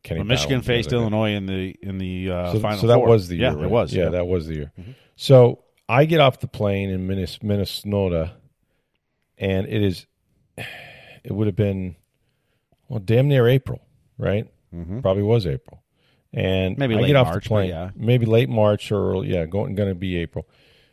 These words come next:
Speaker 1: I get off the plane late March, and there is four or five inches of snow down on the
Speaker 2: Mm-hmm.
Speaker 1: ground.
Speaker 2: Mm-hmm.
Speaker 1: And it's absolutely freezing. I thought w-, I had landed in another planet. <laughs> I had left Tampa. It was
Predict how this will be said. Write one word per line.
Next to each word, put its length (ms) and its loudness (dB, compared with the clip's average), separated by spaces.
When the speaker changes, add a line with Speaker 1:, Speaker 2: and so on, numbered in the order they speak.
Speaker 1:
I 140 0
get 80 4
off 140 0
the 60 -20
plane 360 -2
late 180 -2
March, 500 -4
and 220 -4
there 220 0
is 500 -4
four 260 -6
or 20 -2
five 240 -2
inches 300 -4
of 80 -4
snow 240 -4
down 240 -2
on 60 -6
the 60 -4
Speaker 2:
Mm-hmm. 100 -2
Speaker 1:
ground. 240 -4
Speaker 2:
Mm-hmm. 240 -6
Speaker 1:
And 120 0
it's 140 -4
absolutely 380 -2
freezing. 300 -6
I 160 -2
thought 420 0
w-, 200 -6
I 60 0
had 180 0
landed 420 -2
in 80 -2
another 320 -2
planet. 500 -8
<laughs> 380 -14
I 100 0
had 160 2
left 340 0
Tampa. 360 0
It 60 -2
was 140 -10